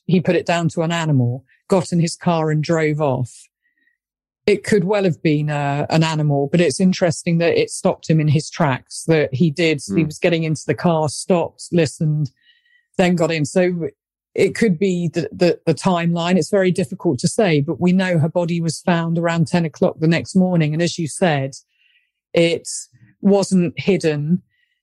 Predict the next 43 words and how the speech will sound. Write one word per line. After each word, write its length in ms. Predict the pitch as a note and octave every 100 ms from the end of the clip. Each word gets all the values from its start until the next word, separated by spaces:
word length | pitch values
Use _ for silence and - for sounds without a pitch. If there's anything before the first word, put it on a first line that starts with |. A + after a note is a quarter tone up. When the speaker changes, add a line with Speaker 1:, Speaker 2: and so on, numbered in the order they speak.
| -
Speaker 1:
There 120 | F3+
was 100 | E3
no 220 | F#3+ G3
concealment. 1040 | G3 F#3 D#3+ - F3 D3+ D3+ C#3+ C#3+ E3 - -
And 160 | E3 E3
it 100 | D#3
was 240 | E3 E3
Shirley 360 | - F#3+ E3 D#3+
Foster 520 | - F3 - - E3
from 280 | - E3+ E3
the 80 | D3
house, 600 | F3 E3 D#3 - - - _ - _ _ -
um, 360 | E3+ D#3+ D#3+ -
further 320 | - G3 E3+ E3
up 160 | -
the 60 | D#3+
hill 480 | D3 F3+ C#3+ C3+ D#3
who 120 | E3+
lived 260 | E3 D#3 F3
with 100 | D#3+
Alfie 380 | D#3 D3 E3
Lyons, 640 | E3 E3+ E3 D#3 D3 D3 -
who 160 | E3
found 440 | D#3 F3+ F3 E3+ -
her 160 | D#3+ D3+
body 300 | E3+ D3+ D#3
by 180 | D#3+ D#3
the 80 |
side 340 | D#3 E3+ D#3 D3+
of 120 | D3
the 80 | D#3
road, 460 | E3 D3+ C3+ C#3 - - _ _ _ _
or 80 | D#3
by 160 | D#3 D3
the 80 |
side 360 | C#3+ F3+ D#3 D3+
of 140 | C3+
the, 260 | D#3 C#3+ C3 D#3
the 60 |
driveway, 560 | D3+ E3+ D#3 D3+ D3 C3+
I 80 | B2+
should 260 | - C#3+
say. 480 | - C#3 B2+ B2+ B2